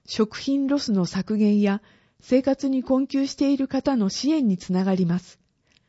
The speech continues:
皆さんも、フードドライブを見かけた際は、ぜひご協力ください。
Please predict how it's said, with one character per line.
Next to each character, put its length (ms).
皆 220
さ 180
ん 80
も、 240
フ 220
ー 40
ド 140
ド 140
ラ 120
イ 60
ブ 160
を 60
見 120
か 140
け 120
た 120
際 260
は、 200
ぜ 160
ひ 140
ご 160
協 220
力 200
く 140
だ 120
さ 180
い。 120